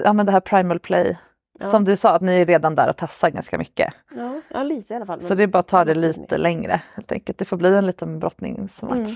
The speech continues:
Speaker 1: så. Och då är det bestämt att det handlar inte om att någon ska vinna,
Speaker 2: Mm.
Speaker 1: utan vi ska se vad,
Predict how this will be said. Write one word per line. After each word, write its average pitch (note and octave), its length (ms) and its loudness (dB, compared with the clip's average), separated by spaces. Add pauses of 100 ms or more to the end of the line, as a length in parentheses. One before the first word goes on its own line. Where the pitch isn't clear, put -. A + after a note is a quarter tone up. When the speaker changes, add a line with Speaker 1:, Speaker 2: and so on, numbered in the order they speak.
(100)
Speaker 1:
så. - 220 -6 (1120)
Och G3 140 2
då F#3 160 6 (440)
är F3+ 140 4
det E3+ 80 4
bestämt F3 380 0
att F3 60 -2
det - 60 4
handlar F3+ 220 4
inte G3 140 2
om E3+ 80 0
att E3+ 120 0
någon D#3 160 -2
ska - 140 -2
vinna, E3+ 380 0 (360)
Speaker 2:
Mm. G#3 140 0
Speaker 1:
utan F3 200 -2
vi E3+ 60 0
ska - 160 -12
se F#3 240 0
vad, E3+ 300 0